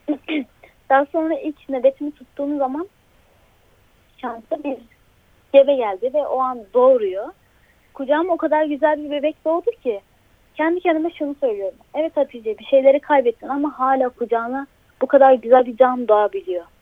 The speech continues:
Hala bir şeyler sen kazanabiliyorsun bu hayattan." Ben sürekli kendi, hayatın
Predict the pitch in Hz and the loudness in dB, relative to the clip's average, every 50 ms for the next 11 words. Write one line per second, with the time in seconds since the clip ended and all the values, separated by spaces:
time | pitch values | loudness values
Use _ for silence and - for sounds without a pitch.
0 | _ _ _ _ _ - 269 277 285 285 269 226 247 - - 262 262 277 277 277 | _ _ _ _ _ 0 2 4 6 4 4 2 -2 -2 -2 0 0 0 -4 -6
1 | 269 - 269 262 262 254 - 233 214 208 208 226 226 214 220 214 226 220 220 _ | -8 -12 -14 -14 -14 -10 -8 -8 -8 -8 -8 -12 -12 -8 -4 -2 -2 -2 -4 _
2 | 214 196 185 180 185 185 180 175 - _ - - 175 170 _ _ _ - - - | -16 -14 -10 -8 -8 -8 -8 -10 -12 _ -14 -14 -14 -14 _ _ _ -20 -20 -6
3 | _ - 269 302 320 311 - 359 359 359 359 _ - 339 - - 320 294 277 262 | _ 2 4 4 4 2 0 0 -2 -2 -2 _ -8 -8 -6 -2 0 2 2 0
4 | 254 254 - - 247 262 262 262 262 _ - 311 302 285 247 | -2 -6 -4 0 2 2 2 2 0 _ -4 -4 -4 -4 -6